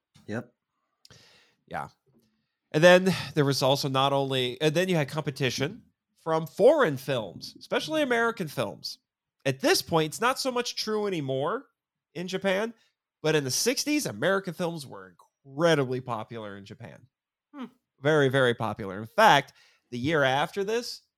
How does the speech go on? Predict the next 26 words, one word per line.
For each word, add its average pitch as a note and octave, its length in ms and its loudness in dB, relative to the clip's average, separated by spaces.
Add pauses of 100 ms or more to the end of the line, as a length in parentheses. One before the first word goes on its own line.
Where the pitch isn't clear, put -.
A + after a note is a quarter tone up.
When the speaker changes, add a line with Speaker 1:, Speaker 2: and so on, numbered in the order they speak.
(140)
Speaker 2:
there C#3 80 2
was C3+ 160 2
a A#2 60 0
Bond G3 400 6
movie D3 320 2
called C#3+ 260 0
You D#3+ 120 -2
Only E3+ 200 -4
Live D#3 220 0
Twice, D#3 540 -2 (120)
which C#3 180 -4
had F#3 300 4
a F#3 80 2
couple E3 400 -2
of C3+ 140 -6
Toho F#3+ 520 -2
actresses D3 540 -2
appear D3 360 0
in C#3+ 100 2
it D3 100 0
as C#3 200 0
Bond D#3 360 0
girls. F#2+ 440 -10 (520)
Speaker 3:
<laughs> - 380 -18
Speaker 2:
And E3 400 2 (240)
Toho D#3+ 720 4